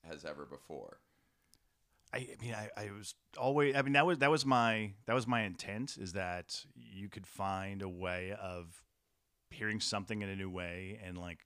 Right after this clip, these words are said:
Speaker 2: really kind of hearing a different, how a different mind works. Like you said, Nick Vatterott.
Speaker 1: Yeah.
Speaker 2: Like, the way his brain works, like, just to be in there for, like,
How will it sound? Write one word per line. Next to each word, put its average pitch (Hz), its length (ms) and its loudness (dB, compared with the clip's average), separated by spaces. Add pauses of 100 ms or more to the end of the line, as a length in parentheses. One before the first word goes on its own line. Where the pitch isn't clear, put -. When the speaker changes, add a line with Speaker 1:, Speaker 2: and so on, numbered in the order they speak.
(100)
Speaker 2:
really 95 300 -6
kind 87 200 -8
of 85 100 -8 (400)
hearing 101 500 -6
a 104 80 -6
different, 101 400 -8 (200)
how 113 200 0
a 113 60 2
different 110 320 -4
mind 101 160 0
works. 110 160 0
Like 107 100 -6
you 120 80 -4
said, 110 220 -4
Nick 107 160 -6
Vatterott. 87 380 -4 (300)
Speaker 1:
Yeah. 95 100 -10 (360)
Speaker 2:
Like, 95 160 -6 (520)
the 131 60 -2
way 135 220 6
his 120 280 2
brain 113 340 2
works, 95 300 -2
like, 95 160 -6
just - 140 -6
to 95 60 -10
be 117 180 0
in 107 80 0
there 101 180 -2
for, - 140 -10
like, 90 180 -4